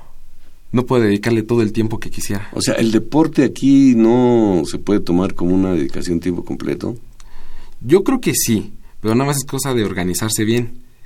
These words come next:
Speaker 1: El problema es que como yo vivo un poco lejos hasta Indios Verdes, pues es como una hora de transporte diaria, de ida y de vuelta, y luego los entrenamientos nada más están en la tarde,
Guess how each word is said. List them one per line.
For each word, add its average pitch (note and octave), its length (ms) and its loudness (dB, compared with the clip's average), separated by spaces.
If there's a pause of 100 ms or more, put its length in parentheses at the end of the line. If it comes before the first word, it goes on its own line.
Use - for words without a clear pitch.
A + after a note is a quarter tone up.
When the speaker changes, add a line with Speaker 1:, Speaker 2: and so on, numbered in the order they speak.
(380)
Speaker 1:
El G2 120 -6
problema A2+ 400 6
es B2 80 4
que A2 100 -2
como G#2 260 2
yo A2+ 120 4
vivo B2 180 6
un A#2+ 80 4
poco B2 220 0
lejos A#2 320 0
hasta F#2+ 200 -6
Indios A#2+ 280 2
Verdes, B2 440 -2 (680)
pues F#2 140 -2
es G2+ 120 0
como G#2 200 0
una G#2 180 2
hora G#2 220 -2
de F#2 120 -6
transporte G#2 580 -2
diaria, A2 480 0
de F#2+ 120 -4
ida G#2+ 240 2
y G#2+ 80 2
de A2 100 0
vuelta, A#2+ 520 0 (240)
y F2 80 -6
luego G#2 240 0
los G2 120 -2
entrenamientos G2+ 520 -2
nada A2 120 0
más G#2 140 -2
están G#2 260 -2
en G2+ 80 -2
la G2 100 -2
tarde, A#2 340 -2